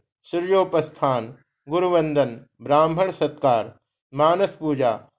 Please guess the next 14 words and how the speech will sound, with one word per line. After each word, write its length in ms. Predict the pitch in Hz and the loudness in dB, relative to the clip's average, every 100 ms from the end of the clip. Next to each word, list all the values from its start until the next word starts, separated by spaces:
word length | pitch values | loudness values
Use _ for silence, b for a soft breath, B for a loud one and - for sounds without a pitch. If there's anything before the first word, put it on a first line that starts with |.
| _ | _
और 200 | 147 151 | 2 2
मैं 320 | 139 156 160 | 2 0 0
परमात्मा 680 | 147 131 131 139 139 165 180 | -2 -2 2 0 0 -2 -2
का 200 | 175 127 | 0 -2
स्वरूप 500 | - 123 143 175 165 139 | -2 -4 -2 -2 -4 -10
ही 260 | 135 175 | -6 -4
हूँ 340 | 156 117 - _ _ - | -4 -6 -10 _ _ -6
इस 120 | 196 | -6
प्रकार 420 | - 175 165 151 | -4 0 4 2
की 180 | 139 143 | 0 -8
भावना 400 | 101 127 139 143 | -4 -2 0 -2
आदि 420 | 131 131 143 160 | -2 0 0 0
के 200 | 156 127 | -6 -6
द्वारा 520 | 113 123 131 131 131 | -2 0 2 2 0